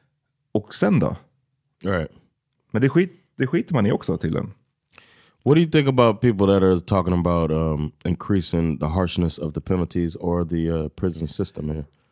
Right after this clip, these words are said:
Speaker 1: Alltså jag är ju liksom lite dubbel, för vi måste ju säga också att förutom femtonåringen så var det ju, det var ju, <clears throat> om jag, eh, har förstått det rätt, fyra personer som träffades totalt.
Speaker 2: Mm.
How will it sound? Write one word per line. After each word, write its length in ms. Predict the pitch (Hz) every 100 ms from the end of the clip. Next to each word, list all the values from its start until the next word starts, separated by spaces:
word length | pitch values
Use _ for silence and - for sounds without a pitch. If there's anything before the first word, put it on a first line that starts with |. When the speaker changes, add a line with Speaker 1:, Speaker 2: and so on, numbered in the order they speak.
| -
Speaker 1:
Alltså 180 | 110 123
jag 140 | 139
är 40 | 156
ju 100 | 151
liksom 300 | 147 143 - - -
lite 320 | 160 156 156
dubbel, 340 | 101 92 90
för 100 | 107
vi 140 | 117 135
måste 220 | 135 139
ju 40 |
säga 200 | 131 139
också 200 | 123 98
att 140 | 90 -
förutom 580 | 120 123 135 123 123 - _ _ _ _ _ _ _ -
femtonåringen 720 | 110 98 104 98 95 95 92
så 140 | 95
var 180 | 92 92
det 60 | 90
ju, 280 | 90 87 - 139 -
det 60 | 131
var 80 |
ju, 60 | 135 117 104
<clears throat> 160 | -
om 120 | 110
jag, 100 | 107 104 - 85 98
eh, 120 | 95 104
har 100 | 92
förstått 340 | 92 98 87
det 80 | 87
rätt, 220 | 82 - -
fyra 220 | 104 95 90
personer 540 | 87 98 92 87 85
som 200 | - 87
träffades 560 | - 90 - 92 82 -
totalt. 500 | 92 85 - - _ _
Speaker 2:
Mm. 260 | 87 87